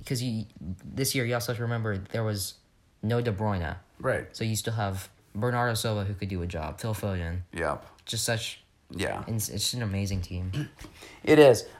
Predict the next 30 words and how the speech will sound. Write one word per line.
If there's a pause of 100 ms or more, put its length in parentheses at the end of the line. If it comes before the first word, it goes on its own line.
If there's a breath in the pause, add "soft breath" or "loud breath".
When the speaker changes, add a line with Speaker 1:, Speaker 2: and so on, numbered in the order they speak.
Speaker 2:
Um,
but
they
will
not
pull
a
Spurs.
For
sure
they'll
spend
Speaker 1:
Yeah.
Speaker 2:
money. (420 loud breath)
Um,
<clears throat>
you've
gotta
get
someone, (1500 loud breath)
uh,
to
kind
of
be
in
place
to
fill
Aguero's